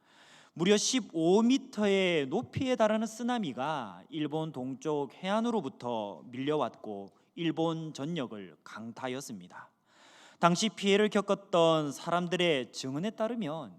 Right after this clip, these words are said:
이 쓰나미는 물이 아니라 마치 벽과도 느껴졌다고 합니다. 엄청난 높이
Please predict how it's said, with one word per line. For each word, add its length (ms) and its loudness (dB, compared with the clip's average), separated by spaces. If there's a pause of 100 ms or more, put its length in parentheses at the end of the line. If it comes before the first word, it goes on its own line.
(100)
이 120 -8
쓰나미는 800 -4 (240)
물이 300 -6
아니라 520 -8 (320)
마치 600 -2 (160)
벽과도 960 -4
느껴졌다고 1040 -6
합니다. 580 -8 (240)
엄청난 520 4
높이 680 -4